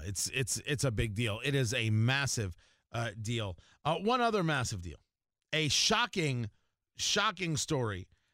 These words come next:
that simply is ridiculous. There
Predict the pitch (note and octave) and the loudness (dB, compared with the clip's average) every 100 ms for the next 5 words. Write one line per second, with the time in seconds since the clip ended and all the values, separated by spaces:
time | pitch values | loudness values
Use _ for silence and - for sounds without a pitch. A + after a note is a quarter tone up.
0 | _ C#3+ D#3+ C#3 - A3 B3+ G#3+ E3+ D3+ | _ 0 2 2 2 2 0 0 0 0
1 | D3 E3+ B2 D3 C#3 E3 - F#2 D2 - | 2 2 4 2 2 0 -2 -8 -8 -18
2 | _ _ _ _ _ _ _ _ _ - | _ _ _ _ _ _ _ _ _ -8
3 | A#2+ A3+ D4 | 0 4 4